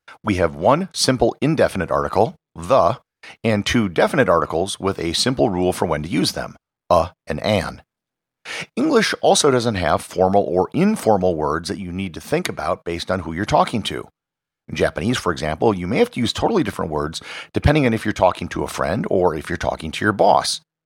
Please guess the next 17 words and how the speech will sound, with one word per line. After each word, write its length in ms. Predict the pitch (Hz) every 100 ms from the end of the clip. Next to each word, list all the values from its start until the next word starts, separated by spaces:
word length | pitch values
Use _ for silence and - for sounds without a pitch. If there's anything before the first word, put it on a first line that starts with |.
| _ - - -
And 220 | 151 143
it 120 | 123
can 120 | 139
also 320 | - 277 -
change 400 | - - 76 82
depending 340 | - - 98 95
on 80 | 95
if 160 | -
you're 80 | 113
talking 320 | 110 90 95
to 80 | 117
someone 340 | - 82 82 95
older 280 | 71 - 65
or 180 | 69 73
younger. 420 | 104 110 69 - _ _ _ _ _ _ _
In 140 | - 117
French, 400 | - 190 156